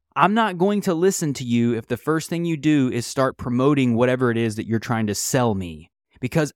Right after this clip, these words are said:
I don't trust you. If you're not going to take the time to understand where I am,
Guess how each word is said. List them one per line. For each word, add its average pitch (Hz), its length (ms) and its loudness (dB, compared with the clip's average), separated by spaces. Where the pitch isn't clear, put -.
I 165 220 4
don't 147 260 0
trust - 440 -6
you. 90 300 -6
If 123 220 -8
you're 175 220 6
not 175 240 -2
going 190 220 -2
to 175 60 -4
take 180 300 -4
the - 80 -4
time 170 580 -2
to - 160 -8
understand 151 760 -4
where 139 200 -2
I 131 120 -2
am, 156 460 -2